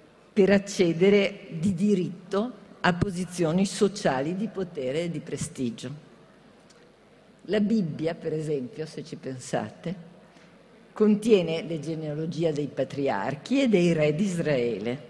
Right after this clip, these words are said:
e nel, ma non di tutti, no? Comincia con una genealogia.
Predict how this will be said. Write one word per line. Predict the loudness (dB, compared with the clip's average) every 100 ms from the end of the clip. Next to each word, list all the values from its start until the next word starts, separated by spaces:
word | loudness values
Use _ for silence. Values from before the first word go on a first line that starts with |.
| -20 -20 -20 -20 -20 -20 -20 -20 -14
e |
nel, | -10 -6 -6 -8 -18 -12
ma | -6
non | 0 2 0 -2 -8
di | -10
tutti, | -10 -12 -14 -16
no? | -16 -16
Comincia | -6 -2 0 -2 -4
con | -6 -6
una | -6 -6
genealogia. | -4 -4 -4 -6 -6 -6 -8